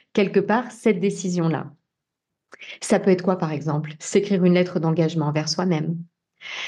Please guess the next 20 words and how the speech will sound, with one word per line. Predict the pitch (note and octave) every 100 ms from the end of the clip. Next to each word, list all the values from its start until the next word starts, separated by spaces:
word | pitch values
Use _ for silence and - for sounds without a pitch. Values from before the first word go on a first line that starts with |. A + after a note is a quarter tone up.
| -
Ça | - E3+
peut | F3 -
être | F#3 - -
s'engager | - F#3 E3+ D#3+ E3
auprès | D#3+ E3
d'un | D#3 D#3+
proche. | - D3+ D#3 - - -
Ça | - F3
peut | E3+
être | F3+
s'engager | - F#3 E3 E3
auprès | G#3 G#3 G3+ F3
d'un | G3+
groupe, | G3+ F3 F#3+ F3+ - -
carrément, | E3+ D#3 G3+ F3 D#3+
s'engager | E3 D#3+ F3+ G3+
publiquement | - - C4 A3 B3 - F3 E3+ - - -
sur | - A3+
les | G#3+
réseaux. « | G#3+ G#3+ E3 D#3+